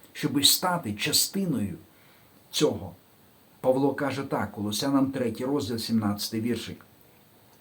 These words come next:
"І все, що тільки робите словом або ділом, усе робіть в ім'я Господа Ісуса, дякуючи через Нього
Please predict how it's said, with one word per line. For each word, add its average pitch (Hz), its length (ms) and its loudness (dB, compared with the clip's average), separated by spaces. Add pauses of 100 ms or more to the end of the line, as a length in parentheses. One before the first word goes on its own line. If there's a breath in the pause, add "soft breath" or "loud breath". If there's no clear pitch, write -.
(180)
"І 135 80 2
все, 196 300 6
що 165 220 4
тільки 160 500 6
робите 135 520 4
словом 117 600 4
або 117 240 -4
ділом, 120 420 0 (440 loud breath)
усе 131 260 2
робіть 131 460 4 (260 loud breath)
в 104 60 -4
ім'я 123 300 4
Господа 143 640 0
Ісуса, 147 640 0 (320 loud breath)
дякуючи 131 680 0
через 110 320 -2
Нього 104 360 -2